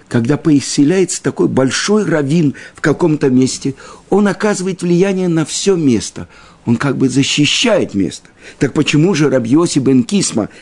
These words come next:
не согласился? И это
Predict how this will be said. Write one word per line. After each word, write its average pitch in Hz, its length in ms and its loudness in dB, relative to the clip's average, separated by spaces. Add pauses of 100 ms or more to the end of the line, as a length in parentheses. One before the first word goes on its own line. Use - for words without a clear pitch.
не 175 300 4
согласился? 117 840 -2 (600)
И 123 400 2
это 185 500 0